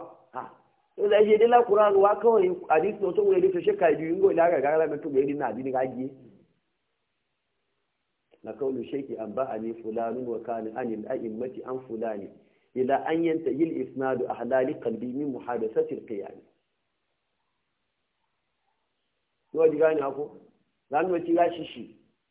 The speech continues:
Gan oge, oge lami passage ga nga. Gaskiya ne ga nge masalatu lafiya shi ne aga da ilahu ki dai dai aga aga da ilahu za mu, za mu kai na yuna ne.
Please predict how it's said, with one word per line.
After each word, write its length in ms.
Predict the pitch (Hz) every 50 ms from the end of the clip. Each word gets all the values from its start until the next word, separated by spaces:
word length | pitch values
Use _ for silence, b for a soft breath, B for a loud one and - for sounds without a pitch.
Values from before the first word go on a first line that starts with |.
| _ _ _ _ _ _ _ _ _ _ _ _ _ _ _ _ _ _ _ _ _ _ _ _ _ _ _ _ _ _ _ _ _ _ _ _ _ _ _ _ _ _ _ _ _ _ _ _ _ _ _ _ _ _ _ _ _ _ _ _ _ _ _ _ _ _ _ _ _ _ _ _ -
Gan 540 | 104 117 127 139 147 147 147 147 147 147 147 147 - -
oge, 420 | - 120 120 147 151 151 139 120 - - _ _ _ _ _ _ _ _ -
oge 280 | 123 120 123 156 165 156
lami 320 | 139 135 135 143 143 139 131
passage 480 | - 131 117 - - 139 143 135 135 127
ga 100 | 135 131
nga. 320 | 131 127 135 123 - - b b b b b
Gaskiya 360 | - 349 202 - - 440 - 427
ne 240 | 427 427 - 440 - -
ga 120 | - 185 180 202
nge 200 | 208 202 220 220 214 214
masalatu 520 | 220 220 - 214 180 170 190 196 - 226 202 185
lafiya 500 | 170 165 156 151 - 185 190 185 165 147
shi 140 | 131 139 143
ne 280 | 147 - 160 185 151 - -
aga 320 | - 170 170 180 175 165 156
da 60 | 160
ilahu 480 | 147 139 131 143 147 147 143 127 117 110 -
ki 160 | - 170 151
dai 160 | 143 165 165 165
dai 160 | 160 160 135 135
aga 260 | - 165 160 131 131 135 151 156
aga 180 | 160 156 151
da 80 | 147 147
ilahu 300 | 143 127 127 135 135 120
za 100 | 123 123
mu, 180 | 131 147 147 143
za 120 | 139 147 147
mu 100 | 143 135
kai 140 | 139 151 147
na 140 | 135 135 139
yuna 280 | 147 143 135 131 123 117
ne. 100 | 117